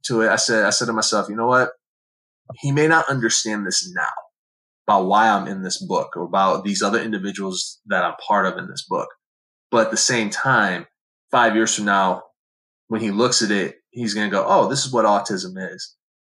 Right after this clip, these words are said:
You know, my father has it, and look what he's been able to do.'" And so, so I want my story to motivate my kids at the same time and let them know that, hey,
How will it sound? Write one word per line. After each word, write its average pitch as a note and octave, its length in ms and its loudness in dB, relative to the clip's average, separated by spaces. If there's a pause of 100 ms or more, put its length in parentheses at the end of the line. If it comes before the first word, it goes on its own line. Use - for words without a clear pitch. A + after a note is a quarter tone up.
(200)
You G#2+ 100 -4
know, F#2+ 200 2
my G#2 160 -2
father - 420 0
has - 300 -2
it, G1+ 160 -8 (500)
and G#2+ 380 2
look A2+ 160 0
what A2+ 100 0
he's G#2+ 140 0
been G#2 180 -4
able G2 280 -4
to F#2 140 -12
do.'" F#2+ 220 -4 (580)
And A2+ 120 -2
so, A#2 440 2 (120)
so D3 160 2
I C3 60 6
want D#3 260 4
my A#2 160 4
story A2+ 320 2
to G#2 80 -2
motivate G2 460 -2
my F#2 140 -2
kids - 520 -8 (240)
at - 100 -6
the - 60 -12
same - 260 -8
time C2 400 -8 (440)
and G#2 460 -2 (100)
let B2+ 240 2
them A2+ 200 0
know G#2 280 2
that, F#2+ 240 0
hey, A2 440 0